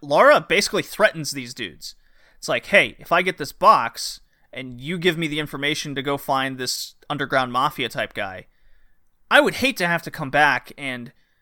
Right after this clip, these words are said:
do a little, uh, cleaning up, so to say." And I'm like, "Jesus."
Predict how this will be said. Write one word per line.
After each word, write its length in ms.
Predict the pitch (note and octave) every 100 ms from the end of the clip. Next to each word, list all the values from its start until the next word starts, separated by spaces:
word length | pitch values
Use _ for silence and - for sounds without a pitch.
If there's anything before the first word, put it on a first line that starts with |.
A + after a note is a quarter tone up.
| _ _ _ _
do 140 | A3+ G#3+
a 40 |
little, 400 | F3+ F3 D3+ C3+
uh, 320 | B2 A2+ G2+ _ _ _ _ -
cleaning 380 | - A3 E3+ D#3
up, 220 | C3+ - - - _
so 200 | - C#3+
to 80 | G#2+
say." 380 | - A#2 F#2+ A2
And 40 | A2
I'm 40 |
like, 180 | G#2+ E2+
"Jesus." 540 | - F#3 A3 G2+ -